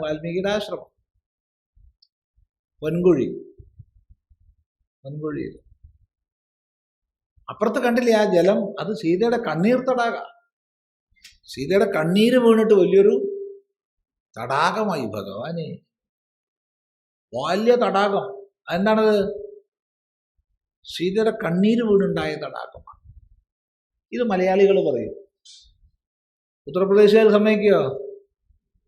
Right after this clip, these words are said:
മിണ്ടരുത്. വാൽമീകി ആശ്രമം ഇവിടെയാണ്, സീത ഇവിടെയാണ് താമസിച്ചത്. ലവകുശന്മാർ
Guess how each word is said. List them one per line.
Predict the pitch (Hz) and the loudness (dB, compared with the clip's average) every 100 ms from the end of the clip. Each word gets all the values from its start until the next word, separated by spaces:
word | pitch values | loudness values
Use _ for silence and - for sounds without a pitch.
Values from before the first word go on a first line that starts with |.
| _ _ _ _ 107 | _ _ _ _ -10
മിണ്ടരുത്. | 117 131 147 160 170 175 170 175 - - _ _ _ _ - | -8 -2 0 2 4 4 2 -2 -10 -18 _ _ _ _ -10
വാൽമീകി | 131 135 160 160 170 | -8 -6 -4 0 0
ആശ്രമം | 165 170 170 | 0 -2 0
ഇവിടെയാണ്, | 165 175 175 175 170 - - _ _ - | 2 4 2 0 -6 -10 -18 _ _ -8
സീത | - 165 170 | 0 4 4
ഇവിടെയാണ് | 160 160 165 170 170 | 6 6 6 4 2
താമസിച്ചത്. | 175 170 - 175 175 - - - _ _ _ _ _ _ _ _ _ 156 202 _ _ _ _ 113 | 2 -2 -2 -2 -2 -6 -10 -20 _ _ _ _ _ _ _ _ _ -20 -20 _ _ _ _ -6
ലവകുശന്മാർ | 127 156 151 165 170 | -2 0 0 0 0